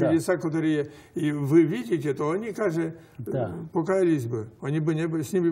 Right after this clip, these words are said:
Speaker 1: бы не произошло то, что произошло с вами.
Speaker 2: Христос нам с-, сказал, что, говорит, «Дела, которые я творю, вы больше сих
Speaker 1: Вы
Speaker 2: сотворите».
Speaker 1: больше.
Speaker 2: Э, это вообще потрясающе.
Speaker 1: Почему я вначале сказал, что мы среди тех людей или в числе тех людей, на которых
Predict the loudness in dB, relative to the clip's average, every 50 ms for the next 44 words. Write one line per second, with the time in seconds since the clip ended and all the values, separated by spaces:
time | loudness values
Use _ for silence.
0 | 2 0 0 0 0 -2 -2 -2 -2 -2 0 -2 -2 -2 -2 -2 -2 -2 -2 -4
1 | -6 -8 -8 -6 -4 -4 -4 -4 -6 -8 -10 -6 -2 0 0 0 2 2 0 2
2 | 2 2 2 2 2 0 -4 -8 -8 -8 -8 -8 -4 -2 0 2 4 2 2 0
3 | 0 -2 -2 0 2 2 2 2 2 4 4 6 4 4 2 0 -2 0 0 2
4 | 2 4 4 4 4 2 0 -2 -4 -4 -2 -2 -4 -6 -8 -12 _ _ _ _
5 | _ _ _ _ _ _ _ _ _ _ 0 2 4 4 6 6 4 4 4 2
6 | 0 -2 -4 -4 -4 -6 -6 -4 -2 0 0 2 2 4 4 4 2 0 -2 -8
7 | -12 -14 -14 -18 _ _ -8 -8 -6 -4 -4 -2 0 0 0 0 0 -2 -4 -6
8 | -6 -6 -6 -6 -8 -6 -6 -6 -8 -8 -8 -12 -18 -20 -20 -20 -20 -20 -20 -20
9 | -20 -10 -6 -6 -2 0 2 4 6 6 6 6 4 0 -2 -2 0 2 2 2
10 | 2 0 -2 -4 -2 0 0 0 0 -2 -2 -2 -2 -2 -2 -6 -14 -20 -20 -12
11 | -6 -2 2 4 6 6 4 4 0 -2 0 0 0 0 2 2 0 0 2 2
12 | 2 2 2 2 2 2 2 4 4 2 2 0 0 -2 -2 0 0 0 4 4
13 | 2 4 2 0 -2 0 0 0 0 2 2 2 2 2 -2 -8 -16 -20 -18 -10
14 | -4 -2 -2 0 0 4 4 6 6 6 6 4 0